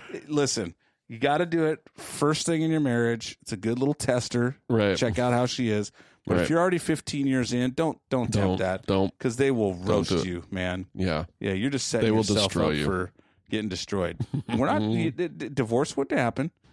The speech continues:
Speaker 1: That's not what we're talking about. We're talking about getting, getting abused.
Speaker 2: Right.
Speaker 1: So,
Speaker 2: All right.
Speaker 1: well, uh, yeah, I think that's, I mean, what are we at? Like a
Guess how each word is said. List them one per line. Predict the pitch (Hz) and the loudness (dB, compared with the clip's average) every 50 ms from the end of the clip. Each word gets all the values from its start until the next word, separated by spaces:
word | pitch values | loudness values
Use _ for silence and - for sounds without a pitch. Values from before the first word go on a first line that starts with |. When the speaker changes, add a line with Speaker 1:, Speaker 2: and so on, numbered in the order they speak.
| 117 101 | -4 -2
Speaker 1:
That's | - 127 160 | 0 0 2
not | 170 160 190 | 2 2 2
what | 208 | 2
we're | 208 | 2
talking | 202 185 147 131 120 123 | 2 0 0 2 0 2
about. | 107 107 110 107 | 2 2 2 2
We're | 120 | 0
talking | - - 131 127 127 131 123 | 0 0 -2 -2 0 -2 -4
about | 117 104 110 107 104 95 | -4 -2 -2 -2 -2 -4
getting, | 82 107 113 104 107 101 95 92 - _ - - _ - - _ - - _ _ _ _ _ - | -4 -4 -4 -4 -4 -4 -6 -6 -8 _ -16 -14 _ -16 -14 _ -14 -14 _ _ _ _ _ -4
getting | - 120 123 113 110 107 104 - | -2 0 0 0 0 -2 -2 -4
abused. | - 110 95 113 107 104 95 87 76 - - - - - | -4 -4 0 0 2 2 2 0 -2 -6 -10 -12 -6 -2
Speaker 2:
Right. | - 131 123 117 110 110 113 117 - - - _ _ | 0 2 2 2 2 2 0 -2 -6 -12 -20 _ _
Speaker 1:
So, | - - - 147 131 113 104 98 98 92 - - - _ _ _ _ _ _ _ - - _ _ _ _ - | -8 -2 0 2 4 4 4 4 2 0 -6 -12 -20 _ _ _ _ _ _ _ -20 -20 _ _ _ _ -6
Speaker 2:
All | 82 95 | -4 0
right. | 92 87 73 - 127 - - - - - - - _ | 0 0 0 0 -2 -2 -4 -10 -14 -16 -18 -14 _
Speaker 1:
well, | - 139 147 160 170 - - - | 2 2 4 4 2 0 0 0
uh, | 143 139 135 131 127 127 123 110 110 - - - _ - | 2 4 4 4 4 2 0 -2 -4 -10 -20 -20 _ -4
yeah, | - 156 185 160 - - | -2 0 0 -2 -4 -6
I | - 117 | -6 -4
think | 117 127 135 131 - | -2 0 -2 0 2
that's, | 131 127 - - - - - - - _ _ _ _ _ _ _ _ - | 0 0 0 -4 -8 -12 -14 -18 -20 _ _ _ _ _ _ _ _ 0
I | |
mean, | 113 113 | 2 2
what | 120 139 | 2 2
are | 131 | 2
we | 117 113 127 | 2 0 0
at? | 127 113 | 0 0
Like | 104 98 - - | -2 -2 -2 -2
a | 92 87 82 | -2 -2 -2